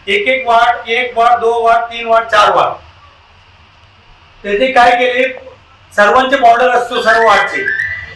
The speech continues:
ते बॉर्डरला त्यांनी मान्यता न देता कुठे ना कुठे फिरवलेले आहेत. नेरुळच्या वार्ड, सीऊडला फिरवलेले आहेत, नेरुळच्या वार्ड, इथे आपला आगोली गावात घेऊन गेले आहेत, स-, फेज थ्रीचे वार्ड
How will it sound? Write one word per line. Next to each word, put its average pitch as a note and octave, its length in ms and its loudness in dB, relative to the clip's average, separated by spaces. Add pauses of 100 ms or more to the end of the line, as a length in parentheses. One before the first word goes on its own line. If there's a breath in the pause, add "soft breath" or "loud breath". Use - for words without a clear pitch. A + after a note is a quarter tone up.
(240)
ते B3+ 120 0
बॉर्डरला C4 600 2
त्यांनी C4+ 440 0 (200)
मान्यता C4 420 2
न B3+ 220 2
देता C4+ 320 -2 (280)
कुठे A3+ 240 0
ना D4 100 0
कुठे C#4+ 220 2 (160)
फिरवलेले C4 380 2
आहेत. - 120 -4 (300)
नेरुळच्या C4 440 0
वार्ड, C4 280 4 (680)
सीऊडला C#4 440 0
फिरवलेले C4 420 0
आहेत, - 420 -2
नेरुळच्या C4 420 0
वार्ड, C4 280 4 (1500)
इथे - 480 -2
आपला F#3 300 0 (300)
आगोली C#4 360 4
गावात C4+ 380 2
घेऊन C4 200 -2
गेले A#3+ 200 0
आहेत, F#3 180 2 (640)
स-, A3+ 200 0 (200)
फेज C4+ 280 0
थ्रीचे C#4 240 0
वार्ड C4+ 320 0